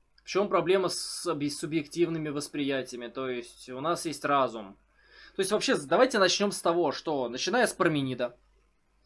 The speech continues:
а, рационализм, так скажем, был абсолютно отделён от эмпиризма. Нам вообще не важно,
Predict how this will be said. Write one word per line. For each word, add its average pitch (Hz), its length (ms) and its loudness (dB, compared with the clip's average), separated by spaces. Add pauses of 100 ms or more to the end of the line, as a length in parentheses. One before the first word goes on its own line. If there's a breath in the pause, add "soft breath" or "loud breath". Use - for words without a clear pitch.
(280 loud breath)
а, 120 640 0 (420)
рационализм, 170 840 4
так 147 160 -2
скажем, 151 400 0
был 214 180 2
абсолютно 220 640 2
отделён 170 400 4
от 165 120 -2
эмпиризма. 147 460 0
Нам 165 220 2
вообще 160 840 4
не 151 200 -2
важно, 143 600 6